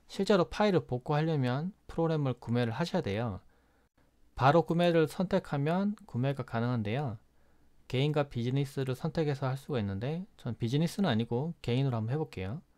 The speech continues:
일 개월 라이센스가 있고 일 년이 있습니다. 근데 일 개월만 쓰고 끝낼 거면, 그러니까 한 번만 복구할 거면 일 개월로 하는 것도 나쁘진 않겠죠. 근데 여기 보면 한 개 라이센스 쓸 수 있고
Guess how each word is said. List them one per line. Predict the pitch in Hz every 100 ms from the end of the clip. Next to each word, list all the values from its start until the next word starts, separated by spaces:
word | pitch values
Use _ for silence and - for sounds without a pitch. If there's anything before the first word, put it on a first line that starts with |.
| _ _ _ _ _ -
일 | 196
개월 | 220 233
라이센스가 | 151 123 131 135 131 107
있고 | - 165 190 -
일 | 196
년이 | 233 208
있습니다. | 110 - 107 98 113 95 110 _ _ _ _ _ _
근데 | 123 113
일 | 170
개월만 | 208 214 190 151
쓰고 | - 196 175
끝낼 | 185 196 -
거면, | 120 107
그러니까 | 113 120
한 | - 180
번만 | 220 202 -
복구할 | 120 131
거면 | - 117 113 113
일 | 160
개월로 | 165 151 131
하는 | 139 143
것도 | 131 - 107 135
나쁘진 | 104 - - 113
않겠죠. | 95 - - 92 120 -
근데 | - 104 143 190 - - _ -
여기 | 117
보면 | 123 117
한 | - 175
개 | 156
라이센스 | 107 - 120 110
쓸 | - 180
수 | 156
있고 | 110 - 165